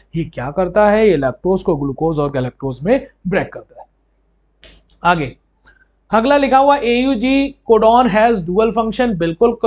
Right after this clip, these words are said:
डुअल फंक्शन है, अभी मैंने बताया। फिर because करके आप रीजन पढ़िए, लिखा हुआ एयूजी code for serine, गलत हो गया भाई साहब, serine नहीं, यहाँ तो methionine होना चाहिए था। क्या होना चाहिए था? Methionine। Methionine also act as the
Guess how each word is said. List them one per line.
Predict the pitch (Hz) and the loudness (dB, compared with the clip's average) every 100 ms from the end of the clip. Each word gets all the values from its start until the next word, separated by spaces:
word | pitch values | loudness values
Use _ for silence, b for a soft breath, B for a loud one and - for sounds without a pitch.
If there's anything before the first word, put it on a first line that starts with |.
| 202 | -2
डुअल | 185 226 233 | 0 2 2
फंक्शन | 226 214 233 226 | -2 -4 -4 -2
है, | |
अभी | 208 190 | -2 -2
मैंने | 202 220 | -2 -2
बताया। | 214 214 214 233 247 B B _ | -2 0 2 2 2 B B _
फिर | 233 | 0
because | 214 196 202 220 233 | 2 2 4 4 4
करके | 233 220 233 | 0 0 2
आप | 220 208 | 2 0
रीजन | 185 214 220 | 0 0 2
पढ़िए, | 220 214 233 | 0 4 2
लिखा | 208 202 | 2 2
हुआ | 214 214 | 2 2
एयूजी | 185 190 208 233 226 196 | 2 0 0 -6 -2 2
code | 208 208 | 2 0
for | 202 185 - | -2 -2 -4
serine, | 190 233 294 - _ _ _ 180 | -4 -2 -2 -6 _ _ _ -2
गलत | 240 285 | 0 2
हो | 254 | 2
गया | 196 190 | 2 2
भाई | 180 | 0
साहब, | 196 226 | -4 -2
serine | 220 226 269 | -2 0 -2
नहीं, | 233 208 226 _ _ - | -2 -2 -4 _ _ -2
यहाँ | 214 220 | 0 0
तो | 269 | 0
methionine | 240 220 254 269 294 | -2 -2 -2 -2 -2
होना | 247 190 | -2 -2
चाहिए | 175 160 147 | -4 -8 -10
था। | - _ _ _ _ _ _ - | -16 _ _ _ _ _ _ -6
क्या | 190 | -2
होना | 226 262 | 0 0
चाहिए | 269 294 294 | 0 -2 0
था? | 254 | 0
Methionine। | 196 - 196 180 156 135 _ _ _ _ _ - | -2 -4 -4 -4 -6 -12 _ _ _ _ _ -6
Methionine | 202 208 247 247 247 | -4 -2 -2 0 2
also | 214 202 233 | 2 0 2
act | 220 214 226 | 0 0 -2
as | 220 | 0
the | 214 | 2